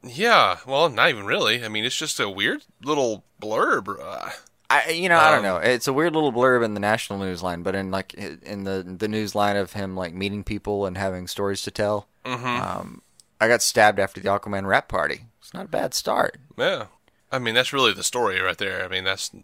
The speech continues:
Speaker 1: not even burying the lead at all. That's just the story. That, <laughs>
Speaker 2: Yeah.
Speaker 1: it's not even a start. Um,
Speaker 2: It'll at least
Speaker 1: yeah.
Speaker 2: get to the floor for a few minutes.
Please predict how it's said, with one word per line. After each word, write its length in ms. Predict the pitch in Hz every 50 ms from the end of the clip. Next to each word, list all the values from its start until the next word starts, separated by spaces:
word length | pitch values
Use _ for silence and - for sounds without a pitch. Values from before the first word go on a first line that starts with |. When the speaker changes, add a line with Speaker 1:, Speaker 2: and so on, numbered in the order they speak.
| _ _ _ -
Speaker 1:
not 100 | 127 135
even 140 | 135 120 110
burying 300 | 98 113 120 117 107 98
the 60 | 95
lead 240 | 95 117 131 120 101
at 60 | 92 101
all. 260 | 120 131 107 95 92
That's 180 | 101 113 -
just 280 | - - 107 - - -
the 100 | 101 107
story. 480 | - - - 120 147 104 90 92 92 87
That, 320 | 92 90 92 - - 120
<laughs> 40 | 123
Speaker 2:
Yeah. 220 | 127 120 113 104
Speaker 1:
it's 160 | 98 95 98
not 120 | 139 139 139
even 120 | 120 110
a 40 | 104
start. 460 | - - 160 175 143 101 92 - - _ - - - - - - - - - - - _ _ -
Um, 480 | - 107 110 110 104 101 98 92 92 90 _ _ _ _ - - _ _ _ -
Speaker 2:
It'll 120 | 139 139
at 40 | 147
least 120 | 147 131 135
Speaker 1:
yeah. 80 | 165 190
Speaker 2:
get 180 | 185 170 165
to 60 | 156
the 60 | 135 -
floor 240 | 123 120 113 101 90
for 160 | - 95 95
a 40 | 85
few 160 | - 95 92
minutes. 360 | 90 85 87 - _ _ _